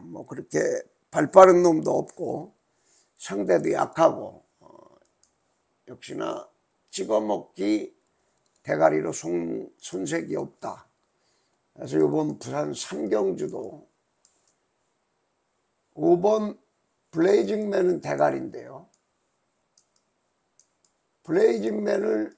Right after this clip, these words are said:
대가리로 놓고 찍어먹기. 포인트가 뭐라 그랬습니까? 불안한 인기 마필들을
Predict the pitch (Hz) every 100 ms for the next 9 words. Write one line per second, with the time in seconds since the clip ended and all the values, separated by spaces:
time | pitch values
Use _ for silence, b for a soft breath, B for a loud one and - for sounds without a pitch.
0 | _ _ _ 143 143 160 147 147 143 147
1 | 147 - 175 180 - - _ _ _ _
2 | _ _ _ _ _ _ _ - 233 233
3 | 196 - - 123 - _ _ _ _ _
4 | _ _ _ _ _ _ _ _ _ _
5 | _ _ _ 202 196 190 - 170 190 202
6 | - - _ _ _ _ 139 131 151 160
7 | 123 - - 123 - - - _ _ -
8 | 147 165 220 226 220 190 202 190 185 180
9 | 160 151 151 165 196 196